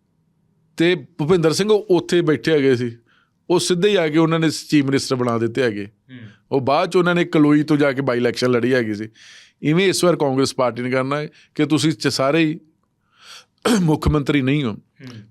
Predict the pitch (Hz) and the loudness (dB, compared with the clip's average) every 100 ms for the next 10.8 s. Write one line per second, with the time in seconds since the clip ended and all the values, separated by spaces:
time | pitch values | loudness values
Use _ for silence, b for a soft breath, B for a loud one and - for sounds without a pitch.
0 | - 147 175 151 127 151 143 151 165 151 | -2 0 2 0 0 -2 0 -2 -4 -6
1 | - _ _ _ _ B B _ 139 - | -10 _ _ _ _ B B _ -8 0
2 | 165 202 170 165 156 143 156 127 147 135 | 0 2 2 0 -2 -4 -6 -2 -2 -2
3 | 143 139 147 170 - - 120 143 175 175 | 0 0 0 -4 -8 -20 -8 -4 -2 0
4 | 208 175 147 156 151 147 139 - 156 139 | -2 -2 0 -2 -2 0 -2 0 0 0
5 | 170 165 - 139 123 120 127 131 - 139 | 0 -2 0 0 2 0 -2 -2 -2 -2
6 | 117 - 139 139 120 107 110 104 123 131 | -2 -2 -2 -2 0 -2 -2 -4 -4 -6
7 | B B B _ - 170 180 165 185 175 | B B B _ -6 -2 0 2 0 0
8 | 180 185 165 143 143 - 180 170 165 147 | -2 -2 -2 -4 -4 -2 -2 2 2 2
9 | 143 147 139 B B - 156 156 170 135 | 2 0 -4 B B -2 0 0 -2 -2
10 | 139 135 165 151 135 131 131 | -2 0 0 0 0 -2 -4